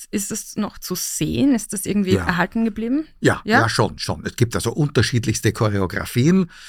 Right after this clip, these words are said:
Speaker 2: waren auch in Wien welche zu sehen an der Staatsoper. Also das kommt schon immer wieder,
Speaker 1: Mhm.
Speaker 2: weil das natürlich die Choreografen auch reizt.
Speaker 1: Mhm.
Speaker 2: Nicht?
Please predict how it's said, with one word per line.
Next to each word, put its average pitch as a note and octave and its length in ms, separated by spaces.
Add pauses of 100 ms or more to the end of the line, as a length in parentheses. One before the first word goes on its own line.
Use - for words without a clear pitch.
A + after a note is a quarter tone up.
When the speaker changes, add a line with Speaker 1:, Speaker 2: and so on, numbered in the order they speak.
(180)
Speaker 2:
waren - 160
auch - 140
in G2 180
Wien C#3 280
welche B2 260
zu C3 140
sehen G#2+ 260
an G2 120
der - 80
Staatsoper. - 680 (240)
Also G#2+ 160 (140)
das - 180
kommt B2 320
schon D#3+ 140
immer C#3+ 240
wieder, E3 420
Speaker 1:
Mhm. A3+ 140
Speaker 2:
weil B2 260
das - 300
natürlich C3 600
die B2 100
Choreografen A2 840
auch F2 260
reizt. - 760
Speaker 1:
Mhm. F#3+ 340
Speaker 2:
Nicht? D3+ 240